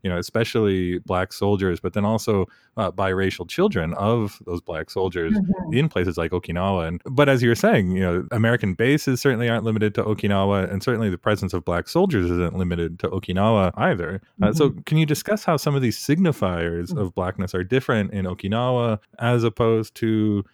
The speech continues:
Speaker 1: other places in the Japanese archipelago?
Speaker 2: Yeah, that's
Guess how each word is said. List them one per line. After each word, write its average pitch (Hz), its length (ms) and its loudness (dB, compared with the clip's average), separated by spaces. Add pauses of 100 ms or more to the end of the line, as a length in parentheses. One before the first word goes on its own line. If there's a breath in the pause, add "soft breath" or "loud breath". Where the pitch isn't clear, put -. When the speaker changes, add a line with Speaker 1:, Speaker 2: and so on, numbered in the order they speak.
(120)
Speaker 1:
other 120 180 2
places 101 560 -2
in 95 500 0
the 95 220 -6
Japanese 95 420 -2
archipelago? 113 640 -2 (360)
Speaker 2:
Yeah, 185 560 2
that's 196 400 -4